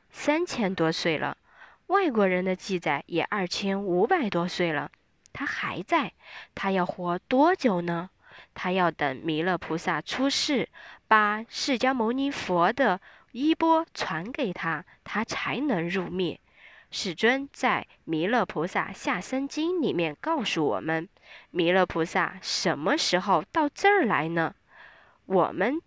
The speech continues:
这个世间的时间是五十六亿七千万年，迦叶尊者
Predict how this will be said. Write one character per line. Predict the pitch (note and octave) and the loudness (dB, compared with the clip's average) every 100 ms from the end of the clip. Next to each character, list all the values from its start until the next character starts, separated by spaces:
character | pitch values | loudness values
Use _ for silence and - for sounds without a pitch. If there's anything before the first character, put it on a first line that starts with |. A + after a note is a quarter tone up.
| _ | _
这 | A#3 F#3 | 0 2
个 | F3+ F#3+ | 2 0
世 | - D4 G3 | 0 2 0
间 | - C#4+ D#4+ | 0 0 0
的 | G#3+ | 0
时 | - D#3+ F3 | -2 -2 -4
间 | - D4+ D#4+ | 0 0 0
是 | - - A#3+ F#3 - | -2 -2 0 0 0
五 | D#3 - | 0 0
十 | - - F#3 | -2 -4 -2
六 | D#4 C#4+ F#3+ | 2 2 0
亿 | A3 E3 _ - | -2 -6 _ -14
七 | - C#4+ F4+ | -8 0 0
千 | - G#3 F3+ | 0 -4 0
万 | E3 C#3 | 0 0
年， | C#3 C#3+ E3+ - - - - - | -2 -4 -6 -12 -18 -18 -14 -4
迦 | F#3+ | -2
叶 | G#3 C#3+ | 0 -2
尊 | - G#3 A#3 | -2 -4 -2
者 | D3+ - | -2 -2